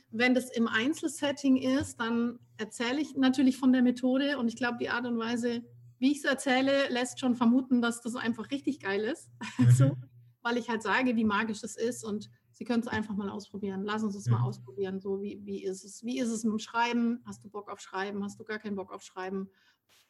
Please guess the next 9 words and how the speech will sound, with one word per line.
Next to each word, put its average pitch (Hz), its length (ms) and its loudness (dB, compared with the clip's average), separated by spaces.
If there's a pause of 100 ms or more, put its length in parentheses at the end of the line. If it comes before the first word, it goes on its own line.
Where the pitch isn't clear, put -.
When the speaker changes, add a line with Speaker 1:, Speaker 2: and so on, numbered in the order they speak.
(200)
Speaker 1:
Willst 240 380 0
du 247 40 -4
es - 80 -8
mal 233 100 -2
ausprobieren? 202 540 -2
Und 196 180 -6
die 214 60 -4
meisten 262 680 4
Speaker 2:
Mhm. 269 100 -10